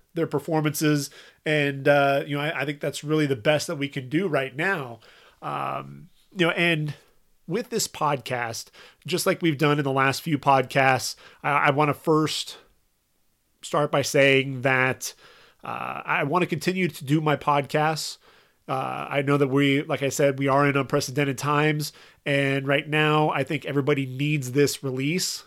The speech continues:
They need to have something else that they can focus on and talk about. Um, a-, and frankly, you know, I, I said this in the last episode, i-, it's a release for me. I can go,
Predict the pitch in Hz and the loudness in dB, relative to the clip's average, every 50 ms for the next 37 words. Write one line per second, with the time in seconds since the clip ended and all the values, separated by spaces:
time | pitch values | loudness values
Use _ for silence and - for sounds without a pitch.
0 | _ - 151 139 131 147 151 151 151 151 147 165 - - - 143 - - 135 143 | _ -4 -2 -2 0 0 2 2 2 2 0 -2 -6 -6 -6 -6 -4 -2 0 2
1 | 143 139 139 139 139 139 135 127 123 - - - - - _ _ - - 180 170 | 2 4 4 4 4 4 4 0 -4 -12 -20 -20 -20 -20 _ _ -8 -8 -6 -4
2 | 185 165 147 147 143 143 - 160 147 - 147 139 147 143 117 - 139 135 - 147 | -4 -2 0 2 2 0 0 -2 -2 -2 -2 -2 -2 -4 -2 0 0 0 0 0
3 | 131 - 139 135 131 131 120 - 131 135 127 - 143 123 135 131 131 131 147 - | -2 0 0 -2 -2 -2 -4 -4 -4 -2 -2 -2 -2 -2 0 2 2 2 0 -2
4 | - - - - _ _ - 131 131 127 127 123 123 123 123 123 127 143 - - | -10 -20 -20 -20 _ _ -6 -4 -4 -2 -2 -2 -4 -4 -6 -6 -10 -10 -6 -4
5 | 151 160 175 160 143 131 131 123 123 135 _ _ - - 165 160 143 - 160 151 | -4 -2 -2 -4 -4 -6 -6 -10 -14 -18 _ _ -4 -4 -4 -2 -2 0 0 2
6 | 151 143 135 - - _ _ _ - 143 135 139 147 143 139 - 165 139 - 156 | 2 0 -2 -4 -10 _ _ _ -8 -6 -4 -2 0 -2 0 0 0 0 2 2
7 | 143 139 139 139 - 151 139 131 139 139 139 143 - - 147 - 131 - - 131 | 2 2 2 -2 -2 -4 -4 -2 -2 0 0 0 -2 -4 -4 -4 -6 -4 -2 0
8 | 123 123 123 - - - - - _ - - - 180 139 - 170 135 143 143 156 | 0 0 -2 -4 -10 -20 -20 -18 _ -12 -6 -2 -2 -2 0 0 0 2 2 2
9 | 185 175 - - - 160 143 156 160 151 139 131 135 - - 143 156 - 175 147 | 2 0 0 0 -2 0 0 2 2 2 0 0 -2 -4 -4 -4 -4 -4 -4 2
10 | 135 160 151 151 151 147 147 147 | 4 6 8 8 8 8 6 4